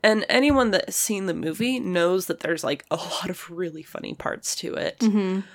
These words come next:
Speaker 1: So with the exception of, like, some of the songs, just know that as you're watching the movie, like, that is pretty much exactly what the book is like.
Speaker 2: That's awesome.
Speaker 1: It's, yeah, it's really, really nice. Um, which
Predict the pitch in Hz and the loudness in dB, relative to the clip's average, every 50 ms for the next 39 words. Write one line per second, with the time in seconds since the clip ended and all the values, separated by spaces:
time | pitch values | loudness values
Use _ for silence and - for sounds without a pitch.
0 | - - _ _ _ _ - - 233 220 208 214 240 247 262 240 254 247 - - | -20 -20 _ _ _ _ 0 4 6 6 6 6 4 4 4 0 0 0 0 -2
1 | 247 233 - - 269 269 214 185 185 - - - - 175 175 175 170 160 143 139 | -2 -2 0 0 0 0 0 -2 -6 -6 -6 -8 -8 -8 -8 -8 -10 -12 -12 -10
2 | - - - - 170 170 185 214 233 - - - - - - - - - - _ | -8 -8 -6 -4 -4 -4 -4 -4 -6 -6 -8 -12 -14 -20 -20 -20 -20 -20 -20 _
3 | _ _ - - 302 - - 247 208 185 196 196 202 202 - 180 180 175 185 175 | _ _ -2 0 0 2 2 2 2 4 2 2 2 2 2 2 0 2 2 2
4 | 170 175 165 - - - - 185 170 175 165 170 175 180 180 214 226 226 220 269 | 2 2 0 0 0 -2 -4 -4 -6 -6 -6 -6 -8 -6 -4 -2 -2 -2 -2 -4
5 | 277 - - 392 415 403 370 339 - - - - - - 294 302 320 311 240 220 | -6 0 2 4 4 4 4 2 0 -6 -10 -10 -2 0 0 2 2 2 4 2
6 | 202 196 190 - - - 185 185 175 175 180 165 180 170 165 170 - - 175 165 | 2 2 0 -2 -2 -2 -2 -2 -2 -6 -2 4 6 6 6 4 2 -2 -2 0
7 | 156 156 - - 180 151 147 143 147 - - - - - - - - - - 330 | 0 -2 -2 -2 -6 -4 -4 -6 -6 -8 -10 -8 -8 -8 -10 -8 -4 0 0 0
8 | 359 - 330 320 370 415 427 - - 320 254 214 190 170 175 185 - - _ _ | 4 6 8 8 8 6 4 2 4 4 6 6 4 2 -2 -4 -6 -10 _ _
9 | _ _ _ - _ - - 226 - - - - - - 175 - - - - - | _ _ _ -20 _ -2 -2 0 4 2 2 2 0 -4 -2 -2 -2 -2 -2 -6
10 | - - - - - - - - 202 180 165 170 165 165 170 165 165 151 - 165 | -6 -8 -8 -8 -8 -12 -10 -8 -6 -6 -6 -6 -6 -6 -8 -8 -8 -8 -8 -8
11 | - - - - - - _ _ _ 190 202 190 185 180 143 - - - 214 214 | -6 -2 -2 -2 -2 -4 _ _ _ 2 2 4 2 0 -2 -6 0 2 2 2
12 | 220 - - - - | 4 4 2 2 2